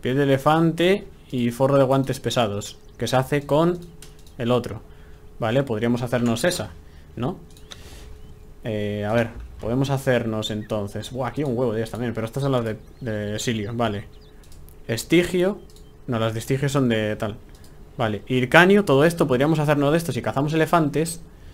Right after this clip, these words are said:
Y, y nada más, básicamente. <laughs> Porque no tenemos más. Bueno, está esta, sí, espera. Eh, cambujano.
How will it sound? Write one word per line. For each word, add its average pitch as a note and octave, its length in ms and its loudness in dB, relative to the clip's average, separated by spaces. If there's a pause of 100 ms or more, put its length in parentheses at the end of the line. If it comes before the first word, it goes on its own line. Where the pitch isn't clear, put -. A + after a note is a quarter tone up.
(1700)
Y, G#2 420 -4
y A2+ 100 -4
nada A2+ 200 -4
más, C3+ 260 -6
básicamente. A2+ 640 -6 (460)
<laughs> B2 120 -4
Porque A2 160 -6
no A#2 80 -2
tenemos B2+ 240 -2
más. C3 240 -2
Bueno, B2 180 0
está B2 200 0
esta, B2+ 200 -4
sí, A2+ 140 -6
espera. - 380 -8 (640)
Eh, A#2 460 2
cambujano. B2 760 2